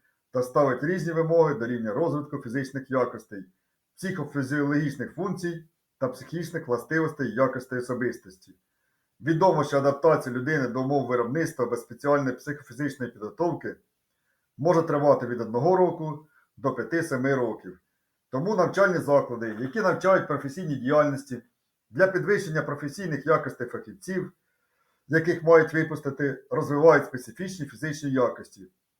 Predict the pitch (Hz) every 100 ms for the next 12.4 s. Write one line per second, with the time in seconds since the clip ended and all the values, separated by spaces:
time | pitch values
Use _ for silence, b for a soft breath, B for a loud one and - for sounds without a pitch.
0 | _ - 143 156 151 165 165 123 110 180
1 | 185 170 160 147 - _ _ _ _ 139
2 | 135 196 - 131 120 175 175 160 160 139
3 | 123 156 202 175 147 165 180 165 143 113
4 | 120 127 165 147 - B B - 165 202
5 | 143 120 113 160 170 170 - 160 143 _
6 | _ _ - 170 160 131 - 208 175 160
7 | 170 165 151 180 165 160 151 147 139 170
8 | 147 123 110 - 156 156 139 127 135 131
9 | 139 120 107 101 92 _ _ _ _ _
10 | _ _ _ _ - 165 180 208 196 170
11 | - 185 160 143 165 - 143 135 - 139
12 | 156 127 107 -